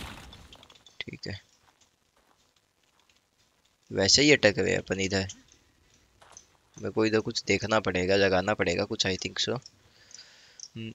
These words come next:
एग को रख देता हूँ, सिट्रोनल को भी वापस, and इनको थ्रो कर देते हैं। And अब वापस उठा देते हैं अपना items,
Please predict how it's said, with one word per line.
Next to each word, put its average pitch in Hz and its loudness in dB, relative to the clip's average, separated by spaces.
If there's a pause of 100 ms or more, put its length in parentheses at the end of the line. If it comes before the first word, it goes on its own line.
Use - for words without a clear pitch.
एग 110 4
को 117 4
रख 104 0
देता 107 2
हूँ, 127 -2
सिट्रोनल 104 0
को 104 -4
भी 113 -2
वापस, 110 4
and 98 -2 (500)
इनको 101 -4
थ्रो 104 -2
कर 98 2
देते 92 -2
हैं। 135 2
And 101 2
अब 101 2
वापस 101 0
उठा 101 0
देते 95 0
हैं 113 -2
अपना 120 0
items, 110 6